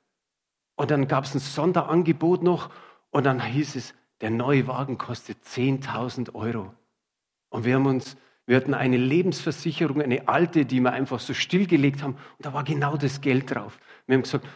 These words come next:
ob wir uns jetzt einen Gebrauchten in etwa für das Geld kaufen. Jetzt kriegen wir einen neuen dafür.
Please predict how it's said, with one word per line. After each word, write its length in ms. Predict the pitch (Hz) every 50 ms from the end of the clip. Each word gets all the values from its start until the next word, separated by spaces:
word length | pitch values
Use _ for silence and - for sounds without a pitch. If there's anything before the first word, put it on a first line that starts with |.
| - -
ob 200 | - 156 165 156
wir 120 | 151 151 147
uns 160 | 147 135 143
jetzt 260 | - 143 143 - -
einen 100 | - -
Gebrauchten 640 | - 143 - - 147 143 185 208 180 - - - 330 -
in 180 | - 180 208
etwa 320 | 196 - 160 143 - 151 139
für 200 | - - 143 135
das 240 | 117 113 - - -
Geld 200 | 139 131 127 123
kaufen. 360 | - - 117 110 - - 113 - - -
Jetzt 240 | - - - - -
kriegen 240 | - - 180 196 226
wir 80 | 226 196
einen 120 | 175 170
neuen 320 | 180 180 220 254 262 240
dafür. 480 | 185 151 147 - - - 113 101 101 -